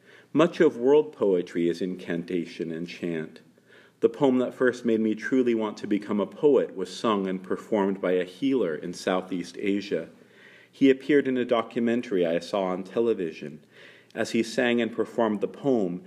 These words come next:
he became what he was singing slash speaking. And even as he sang and spoke, his words healed his client. Both Revolutionary Letters and A Litany for Survival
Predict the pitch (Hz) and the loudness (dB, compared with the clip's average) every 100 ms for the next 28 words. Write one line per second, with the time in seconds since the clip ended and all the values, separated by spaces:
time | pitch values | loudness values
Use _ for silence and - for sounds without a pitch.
0 | - - 127 113 113 - 151 131 98 92 | -18 -4 -2 0 -2 -2 0 2 0 -2
1 | 95 - 101 98 - 131 120 80 85 - | -4 -2 0 0 -2 -2 0 -2 -8 -8
2 | - 95 92 - - - 110 110 82 82 | -4 -2 -2 -6 -16 -6 -4 -4 -8 -10
3 | - _ _ - - 107 113 120 120 101 | -14 _ _ -20 -6 2 2 4 2 0
4 | 104 95 - 143 127 90 85 85 - 123 | -2 -8 -2 0 0 0 -4 -8 -2 4
5 | 101 82 - - - _ 120 113 98 110 | 4 2 -8 -20 -20 _ -2 -2 0 2
6 | 104 101 - - 143 113 85 - 101 - | 2 -2 -10 -2 4 4 2 -4 -10 -12
7 | - 104 98 85 87 - _ _ _ _ | -4 0 0 0 -6 -16 _ _ _ _
8 | _ _ _ - - - - - 143 135 | _ _ _ -20 -18 -18 -4 6 6 6
9 | 147 147 156 135 - - 123 117 113 104 | 4 4 4 0 0 0 4 6 4 4
10 | 98 107 117 - 107 120 123 107 98 113 | 4 2 0 -6 0 2 2 0 0 0
11 | 101 92 - 101 - 98 87 92 92 87 | -2 -4 0 0 0 -4 0 0 0 -2
12 | 80 | -8